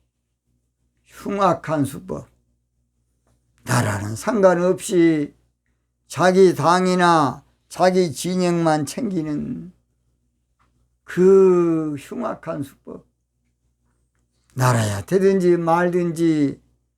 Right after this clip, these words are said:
자기 당이나 자기 진영만 챙기는 흉악한 수법 제발 그만둬야 되겠습니다. 나라는 망에 자빠져도 자기 당이나 자기 진영만 채우는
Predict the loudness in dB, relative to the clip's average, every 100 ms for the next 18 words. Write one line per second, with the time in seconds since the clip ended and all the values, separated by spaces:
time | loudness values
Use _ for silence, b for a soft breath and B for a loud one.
0 | _ _ _ _ 0 2 4 4 4 2
1 | 2 2 2 2 2 0 -2 -2 -4 -6
2 | -6 -2 0 0 0 0 -4 -8 -6 -4
3 | -2 -2 -4 -8 _ _ _ _ _ _
4 | _ _ _ -14 -4 -2 0 -2 -4 -4
5 | -8 -8 -6 -6 -10 -12 0 4 4 2
6 | 0 -4 -6 -6 -6 -8 -10 -14 -18 -20
7 | _ _ _ _ _ _ _ _ _ _
8 | _ _ _ 2 4 6 4 2 0 0
9 | 2 0 -2 -4 -2 -4 -2 0 0 0
10 | -2 0 0 0 0 0 0 2 2 0
11 | -4 b b b _ 0 2 4 0 -4
12 | -6 0 4 6 6 6 6 4 4 2
13 | 0 0 2 2 6 6 6